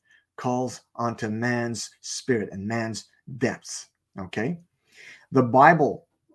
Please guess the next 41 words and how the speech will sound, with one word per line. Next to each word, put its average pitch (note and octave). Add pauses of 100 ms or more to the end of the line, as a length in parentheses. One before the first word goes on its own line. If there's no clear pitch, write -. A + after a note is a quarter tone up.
also A2+
says B2+
in G#2+
John, G#2+ (220)
uh, F2
sixteen G#2
thirteen, D3
Jesus's A#2
words, B2+ (640)
"But C#3+
when D#3+
he, A3+ (440)
the A#2
Spirit B2
of G3+
truth," A#2+
that F#2+
is A#2
the D3
Holy F3+
Spirit, D#3 (540)
"comes," F3
he's -
tell-, G#2
talking G#2+
to D#3
his, D3+
uh, C#3+
disciples D#3+
and, C3 (140)
and B2
the A#2+
apostles F3
about A#2+
what's D3
gonna F3
happen G3
when B2+
the A#2
Spirit -
comes, G3